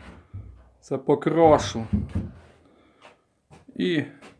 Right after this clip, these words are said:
відвезу на пасіку, шановні глядачі.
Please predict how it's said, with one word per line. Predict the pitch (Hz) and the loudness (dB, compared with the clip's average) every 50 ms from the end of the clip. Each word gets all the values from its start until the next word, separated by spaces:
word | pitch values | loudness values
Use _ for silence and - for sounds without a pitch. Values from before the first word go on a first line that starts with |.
| _ _ _ _ _ _ _ _ _ _ _ _ _ _ _ _ - | _ _ _ _ _ _ _ _ _ _ _ _ _ _ _ _ -6
відвезу | 135 135 139 131 127 131 147 147 135 131 143 143 | -2 -2 0 0 2 2 2 2 2 2 2 4
на | 135 131 127 | 4 4 2
пасіку, | 120 - - 123 113 104 104 - - - - - 123 117 - _ _ _ _ _ | 0 -2 -2 -2 -2 -2 -4 -10 -16 -16 -14 -14 -14 -14 -16 _ _ _ _ _
шановні | - - - 120 117 123 117 117 113 | -14 -6 -2 0 0 2 4 2 2
глядачі. | 113 123 123 117 113 117 113 113 - - 123 113 - | 2 0 -2 0 0 -2 -4 -4 -6 -12 -14 -16 -18